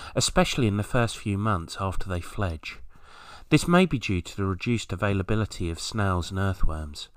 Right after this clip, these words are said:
particularly in gardens and farmland, where pesticides are used. Other causes suggested for the overall decline include changes in farming practices, lane drainage, and woodland management.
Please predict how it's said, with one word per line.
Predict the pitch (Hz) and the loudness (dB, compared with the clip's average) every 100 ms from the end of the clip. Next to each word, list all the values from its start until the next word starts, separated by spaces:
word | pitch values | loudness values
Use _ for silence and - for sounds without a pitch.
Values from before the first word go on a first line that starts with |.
| - - - | -20 -18 -6
particularly | - - 190 131 101 | 2 6 6 6 0
in | 95 | 2
gardens | 101 95 95 82 78 | 2 2 0 -4 -6
and | 80 | -8
farmland, | - 101 98 82 73 73 - - - | -4 -2 0 -2 -6 -8 -14 -16 -2
where | 107 110 | 2 8
pesticides | - 127 - - - 80 78 82 | 10 8 2 -4 -4 -4 -6 -8
are | |
used. | 76 73 73 - - - - - - - - | -6 -8 -10 -14 -14 -16 -20 -20 -18 -2 8
Other | 165 190 | 8 8
causes | - 107 - 82 | 4 2 2 -4
suggested | - 82 87 - - 85 - | -6 -8 -8 -8 -6 -6 -6
for | - | -4
the | 92 | 0
overall | 92 90 85 85 | 2 0 0 -4
decline | 85 - 82 78 82 101 - - - - | -4 -8 -6 -6 -6 -8 -12 -14 -14 -8
include | 113 - 135 120 | -6 0 0 2
changes | - 143 135 104 92 | 2 2 2 -2 -4
in | 90 | -4
farming | 110 98 95 90 | 0 0 0 -2
practices, | - 104 - - 123 120 - - - - - | -2 -4 -4 -6 -4 -4 -6 -14 -16 -10 2
lane | 120 139 135 | 6 6 6
drainage, | 101 87 80 85 - - - - - | 2 2 2 0 -2 -6 -10 -6 2
and | 117 | 4
woodland | 131 98 92 92 | 4 4 0 0
management. | 110 104 92 - 73 71 - | 0 0 -2 -4 -8 -8 -14